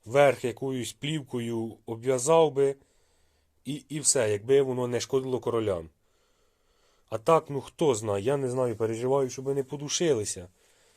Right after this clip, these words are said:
Ось. Таку процедуру би провів, то це вже було б надійно. Якийсь би я там собі запас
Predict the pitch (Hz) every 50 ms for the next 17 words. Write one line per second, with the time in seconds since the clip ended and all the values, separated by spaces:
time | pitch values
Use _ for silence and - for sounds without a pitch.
0 | _ _ _ _ _ _ _ _ _ - 117 113 110 101 92 90 - - - -
1 | - - _ _ _ _ _ _ _ _ _ - - 127 - 165 - - 135 123
2 | - 131 123 123 131 123 117 117 110 117 113 110 - 123 120 135 160 160 - -
3 | 123 113 - 156 139 135 143 131 135 147 151 139 135 147 147 143 139 160 165 139
4 | 107 92 90 85 - _ _ _ _ _ _ _ - - - 101 - 135 127 123
5 | 123 135 135 131 - 131 120 - - 131 127 135 143 127 127 107 - - 143 127
6 | - - -